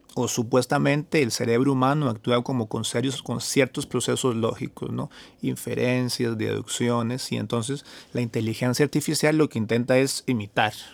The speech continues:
o replicar esos procesos, y si los replica,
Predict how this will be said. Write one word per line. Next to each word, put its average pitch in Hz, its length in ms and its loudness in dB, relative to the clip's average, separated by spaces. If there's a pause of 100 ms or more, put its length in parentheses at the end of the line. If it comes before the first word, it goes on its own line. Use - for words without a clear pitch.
(260)
o 139 120 0
replicar 135 580 2
esos 160 240 0
procesos, 170 540 0 (280)
y - 80 2
si 165 100 2
los 160 220 8
replica, 196 460 0